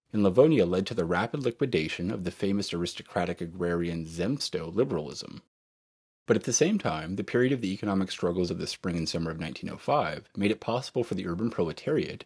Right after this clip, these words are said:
by means of active social democratic agitation and direction, to assimilate later all the lessons of the January prologue and to grasp clearly all the further tasks of the revolution. There was connected with this, too, another circumstance of an enduring social character,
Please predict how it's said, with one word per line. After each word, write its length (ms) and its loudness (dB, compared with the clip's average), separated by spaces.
by 140 0
means 240 0
of 100 -10
active 340 -4
social 300 -2
democratic 500 -8
agitation 600 -8
and 80 -14
direction, 560 -2
to 100 2
assimilate 500 4
later 380 2
all 180 0
the 120 2
lessons 360 0
of 80 -6
the 80 -6
January 440 -4
prologue 640 -2
and 120 -6
to 60 -2
grasp 420 0
clearly 360 2
all 180 0
the 100 4
further 300 -2
tasks 380 -6
of 100 -8
the 60 -14
revolution. 720 -4
There 100 6
was 140 4
connected 380 0
with 120 0
this, 180 0
too, 300 -2
another 240 0
circumstance 640 -2
of 120 -2
an 80 -2
enduring 380 -4
social 360 -8
character, 480 -2